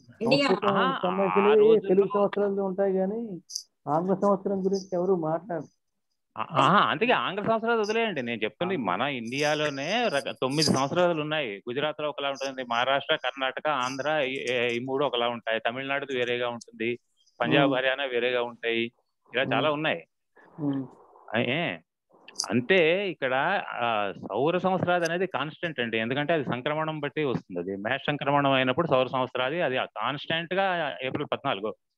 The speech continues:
Speaker 3: ఏదో
Speaker 2: మ్మ్.
Speaker 3: డెబ్బై ఏళ్ళకి ఒకసారి మారుతుంది ఒక రోజు అని చెప్తారు కానీ మనకు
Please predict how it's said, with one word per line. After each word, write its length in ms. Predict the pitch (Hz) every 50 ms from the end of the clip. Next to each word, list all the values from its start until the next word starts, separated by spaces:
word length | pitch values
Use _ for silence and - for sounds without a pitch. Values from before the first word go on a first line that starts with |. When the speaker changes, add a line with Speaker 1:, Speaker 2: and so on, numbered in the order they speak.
| _ _ _ -
Speaker 3:
ఏదో 120 | 123 127
Speaker 2:
మ్మ్. 120 | 143 131 127
Speaker 3:
డెబ్బై 180 | 120 110 131
ఏళ్ళకి 200 | 135 139 151 147
ఒకసారి 240 | 135 117 143 135 135
మారుతుంది 380 | 135 131 135 131 - 135 135 123
ఒక 100 | 113 131
రోజు 200 | 131 131 127 131
అని 120 | 127 123
చెప్తారు 280 | 110 - - 131 127 123
కానీ 160 | 123 131 147
మనకు 220 | 143 123 123 120